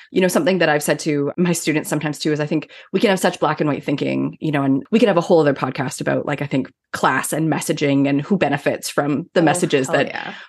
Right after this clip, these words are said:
Speaker 1: folks at different class levels get. But this idea that, like, poor is good,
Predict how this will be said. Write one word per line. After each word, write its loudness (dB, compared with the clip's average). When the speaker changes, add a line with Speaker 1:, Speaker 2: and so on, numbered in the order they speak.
Speaker 1:
folks 2
at 0
different -2
class -6
levels -2
get. -2
But 2
this 2
idea 4
that, 2
like, -2
poor 4
is 4
good, 0